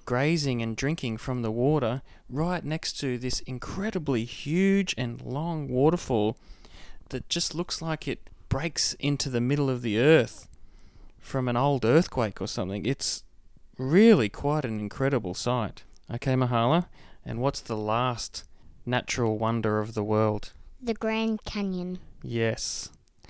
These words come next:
Speaker 2: Situated in Arizona,
Speaker 1: Arizona, yeah.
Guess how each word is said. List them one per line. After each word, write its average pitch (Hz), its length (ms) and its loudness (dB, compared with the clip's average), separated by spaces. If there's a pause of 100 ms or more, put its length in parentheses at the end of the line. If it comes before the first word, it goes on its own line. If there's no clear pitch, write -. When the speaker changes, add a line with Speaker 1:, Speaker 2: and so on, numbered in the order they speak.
(240)
Speaker 2:
Situated 311 1080 2 (140)
in 240 440 2 (320)
Arizona, 226 920 4 (320)
Speaker 1:
Arizona, 117 580 4
yeah. 127 280 0